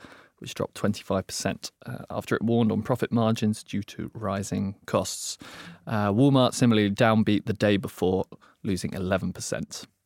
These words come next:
It left the S and P five hundred down four percent for Wednesday. Meanwhile, the Dow was down two and a half,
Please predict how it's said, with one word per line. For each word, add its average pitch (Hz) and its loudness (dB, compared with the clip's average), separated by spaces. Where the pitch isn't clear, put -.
It 131 4
left 160 2
the 139 4
S - 4
and 143 4
P 143 6
five 135 4
hundred 123 4
down 117 6
four 151 4
percent 120 2
for 117 2
Wednesday. 113 4
Meanwhile, 110 4
the 101 2
Dow 107 4
was 104 2
down 98 0
two - -2
and 104 4
a 95 2
half, 139 4